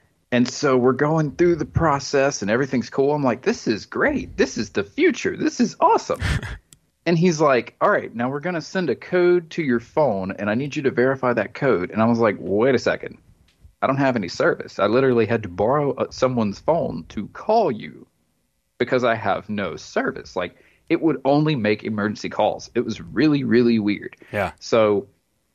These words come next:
Speaker 1: he's like, "All right, well, uh, we're gonna send the message and see if it goes through." And I'm <laughs> sitting here going, "Okay, dude,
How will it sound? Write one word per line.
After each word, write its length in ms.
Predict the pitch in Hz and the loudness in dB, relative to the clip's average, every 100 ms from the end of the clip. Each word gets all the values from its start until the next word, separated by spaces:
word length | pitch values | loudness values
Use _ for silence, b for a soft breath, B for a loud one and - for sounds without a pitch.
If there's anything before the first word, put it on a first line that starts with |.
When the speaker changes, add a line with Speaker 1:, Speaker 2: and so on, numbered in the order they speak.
| _ _ _ _ _ | _ _ _ _ _
Speaker 1:
he's 160 | - 139 | -4 -2
like, 140 | 139 | 0
"All 100 | 147 | 2
right, 180 | 139 104 | 0 0
well, 440 | 107 113 113 110 110 | 2 2 2 2 2
uh, 320 | 110 107 101 | 2 2 0
we're 260 | 98 147 | 2 2
gonna 140 | 185 165 | 2 0
send 400 | - - 160 151 | -2 0 2 4
the 40 | |
message 460 | 117 120 120 120 113 | 4 4 2 -2 -2
and 160 | 101 | -4
see 300 | 95 - 123 | -6 -2 0
if 100 | 113 | 2
it 140 | 107 - | 0 2
goes 240 | 101 95 | 0 0
through." 280 | - 98 82 | 0 0 0
And 120 | 104 | 2
I'm 100 | 135 | 0
<laughs> 100 | 123 | 4
sitting 180 | 160 165 | 4 4
here 320 | 135 127 160 | 2 2 2
going, 320 | 131 123 110 104 | 4 2 2 0
"Okay, 440 | 104 127 156 131 | 0 0 0 -2
dude, 380 | 107 104 101 | -2 -4 -6